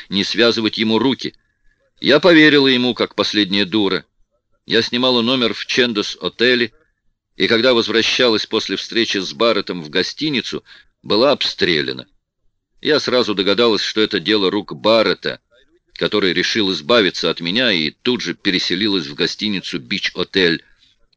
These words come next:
Мэри взглянула на меня и спросила: «Ну как, понравился вам мой рассказ?» «Более или менее», ответил я. «Это, правда, совсем не то, что я ожидал услышать от вас, но неважно.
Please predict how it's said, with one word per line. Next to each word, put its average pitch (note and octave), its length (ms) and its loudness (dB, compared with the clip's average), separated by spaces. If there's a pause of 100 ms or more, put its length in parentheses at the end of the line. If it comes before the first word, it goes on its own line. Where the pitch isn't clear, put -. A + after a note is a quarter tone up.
(160)
Мэри A2+ 300 2
взглянула F2+ 500 -2
на E2 100 -2
меня F2+ 200 0
и A2 60 0
спросила: D#2 520 -4 (400)
«Ну G2+ 140 -2
как, - 380 0 (260)
понравился A#2 680 4
вам B2 140 0
мой A#2+ 200 0
рассказ?» A2 640 -2 (680)
«Более G2 500 2
или C#3 120 0
менее», A2 400 2
ответил G2+ 360 -2
я. F#2+ 220 2 (640)
«Это, A#2+ 220 4
правда, A#2 320 4
совсем A#2 360 2
не A2 100 2
то, A#2+ 180 0
что - 200 0
я A2+ 180 4
ожидал G#2+ 380 2
услышать A#2 480 -2
от F2 140 0
вас, E2 300 -2 (260)
но A#2 160 2
неважно. B2 540 2